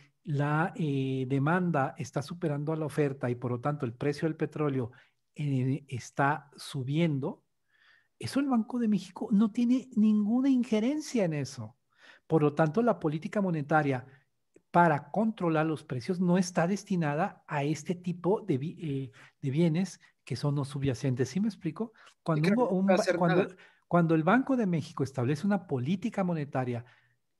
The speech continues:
Speaker 1: cuyo objetivo es mantener una unfl-, una inflación que se llama técnicamente inflación objetivo,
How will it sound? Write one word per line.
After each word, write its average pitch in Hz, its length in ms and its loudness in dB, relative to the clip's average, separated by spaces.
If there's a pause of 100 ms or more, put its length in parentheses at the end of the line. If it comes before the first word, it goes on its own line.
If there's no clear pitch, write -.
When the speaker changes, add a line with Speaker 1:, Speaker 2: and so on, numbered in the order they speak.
(140)
Speaker 1:
cuyo 214 280 4
objetivo 139 560 0
es 123 100 -2
mantener 135 600 0 (480)
una 180 200 4
unfl-, 180 340 0
una 175 120 4
inflación 156 400 0
que - 80 -6
se 123 120 -2
llama 127 440 -2
técnicamente 139 580 -4
inflación 120 360 -6
objetivo, 160 540 -6